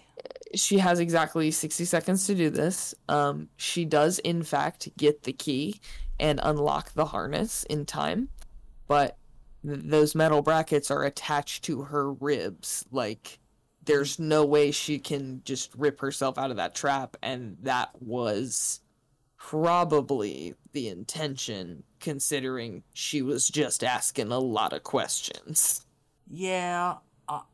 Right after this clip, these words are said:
Speaker 2: that is fair, but I just loved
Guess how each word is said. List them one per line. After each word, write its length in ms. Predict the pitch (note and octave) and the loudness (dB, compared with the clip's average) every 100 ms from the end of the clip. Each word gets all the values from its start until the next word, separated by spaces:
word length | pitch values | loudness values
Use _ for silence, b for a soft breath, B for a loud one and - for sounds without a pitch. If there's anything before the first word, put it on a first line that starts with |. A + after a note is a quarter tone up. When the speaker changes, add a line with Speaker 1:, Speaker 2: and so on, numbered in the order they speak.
| E3 D#3+ | -12 -6
Speaker 2:
that 300 | E3 F#3+ G#3 | 2 2 2
is 260 | A#3 G#3 - | -2 -4 -8
fair, 680 | - D#3+ D#3+ D#3 C#3+ C3+ | -8 -4 -2 -2 -2 -4
but 320 | A#2+ D3 C#3+ - | -6 -4 -4 -2
I 200 | C#3 D#3 | -4 -4
just 460 | D3+ F3 F#3 - | -6 -8 -8 -8
loved 840 | D#3 C#3+ C3+ C#3 D3+ D3+ C#3+ C#3 | -10 -4 -2 0 0 -2 -4 -10